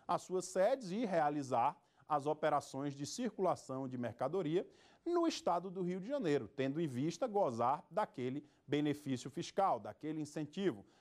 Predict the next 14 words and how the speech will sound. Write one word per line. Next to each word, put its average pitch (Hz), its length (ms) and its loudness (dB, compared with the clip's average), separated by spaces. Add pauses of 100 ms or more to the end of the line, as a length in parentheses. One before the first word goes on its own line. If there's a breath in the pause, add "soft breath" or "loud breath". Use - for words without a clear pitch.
daquele 143 440 -2
crédito 127 500 -2
presumido. 135 600 0 (1120 soft breath)
Por 240 180 4
outro 180 280 0
lado, 190 320 2 (340)
São 175 340 0
Paulo, 143 440 2
como 131 300 -10
uma 131 160 -4
contramedida, 151 840 -2 (140)
editou 175 480 0
um 180 80 -2
decreto 156 640 0